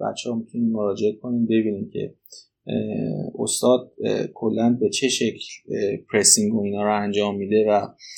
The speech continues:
اه، من فکر کنم با توجه به سیستمی که کلاً، اه، توی گذشته از ر-، رالف رانکینگ دیدیم، اه، گزینه‌هایی که مهم می‌شن برای فانتزی بعدن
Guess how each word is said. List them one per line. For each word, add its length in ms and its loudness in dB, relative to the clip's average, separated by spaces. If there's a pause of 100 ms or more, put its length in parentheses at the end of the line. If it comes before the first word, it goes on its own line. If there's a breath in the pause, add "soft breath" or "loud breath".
(200 loud breath)
اه، 260 4
من 180 6
فکر 240 -2
کنم 280 2
با 120 6
توجه 300 6
به 60 2
سیستمی 480 4
که 120 -2
کلاً، 480 6 (440 loud breath)
اه، 360 0 (160)
توی 320 10
گذشته 680 8
از 420 8 (100)
ر-، 340 2
رالف 320 4
رانکینگ 360 -4
دیدیم، 760 4 (400 loud breath)
اه، 800 0 (400)
گزینه‌هایی 720 8
که 260 6
مهم 380 6
می‌شن 580 6
برای 360 6 (180)
فانتزی 640 2
بعدن 840 4